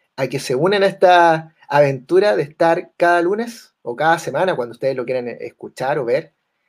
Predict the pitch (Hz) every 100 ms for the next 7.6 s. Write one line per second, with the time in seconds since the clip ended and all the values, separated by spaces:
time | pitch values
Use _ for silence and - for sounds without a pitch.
0 | _ _ _ _ _ _ _ - - -
1 | 180 175 151 143 139 135 117 107 - _
2 | _ _ _ _ _ - - 135 156 156
3 | 160 151 160 151 143 151 156 165 156 151
4 | 165 170 175 170 165 165 170 214 - _
5 | _ _ _ _ 131 127 127 135 131 135
6 | 113 - 147 160 170 156 135 151 175 160
7 | 147 151 175 202 220 -